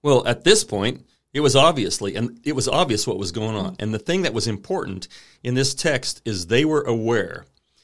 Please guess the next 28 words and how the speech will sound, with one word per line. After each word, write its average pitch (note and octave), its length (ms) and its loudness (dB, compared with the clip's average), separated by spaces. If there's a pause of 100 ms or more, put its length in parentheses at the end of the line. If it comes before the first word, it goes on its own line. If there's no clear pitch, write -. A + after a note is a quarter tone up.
(160)
Okay, G#2+ 520 -4
they're C3+ 180 4
seeing, C#3+ 640 0 (320)
they A#2+ 80 0
had D#3 160 4
their E3+ 80 0
spiritual E3 500 -2
antennas C#3+ 500 -2
up, F#2+ 240 -6
if G2 200 -10
you F#2+ 60 -8
will, F2+ 340 -6 (300)
and G#2+ 120 -6
realizing, A#2 580 2
"Wait G3 180 2
a A3 60 6
second. A2 440 0 (720)
Okay, C#3 240 2
we're B2 200 2
so G3+ 220 4
busy D3 360 2
here. A#2 380 -2
We're C#3 220 2
doing G#3 280 2
some C3 220 -2
things B2+ 600 -2 (640)
that A#2+ 320 0 (200)
really F3+ 560 4